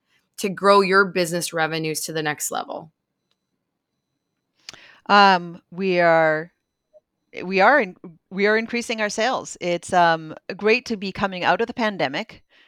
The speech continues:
Speaker 2: and talking to customers, talking to prospects,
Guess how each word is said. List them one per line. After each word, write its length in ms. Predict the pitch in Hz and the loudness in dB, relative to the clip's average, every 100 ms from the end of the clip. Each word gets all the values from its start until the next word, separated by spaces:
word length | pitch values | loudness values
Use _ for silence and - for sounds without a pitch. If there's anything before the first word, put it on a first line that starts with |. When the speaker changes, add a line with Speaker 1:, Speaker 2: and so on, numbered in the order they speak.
| _ - | _ 0
Speaker 2:
and 720 | 190 185 185 185 180 175 170 - | 2 4 4 0 -2 -10 -16 -18
talking 360 | - 190 196 214 | 2 2 2 -2
to 140 | 226 | -10
customers, 800 | 226 208 196 208 196 190 190 185 | -2 -2 -2 -6 -4 -2 -4 -6
talking 280 | - 185 214 | 0 0 0
to 80 | 208 | -12
prospects, 800 | - 196 190 - 175 170 - | 0 0 2 0 0 0 -10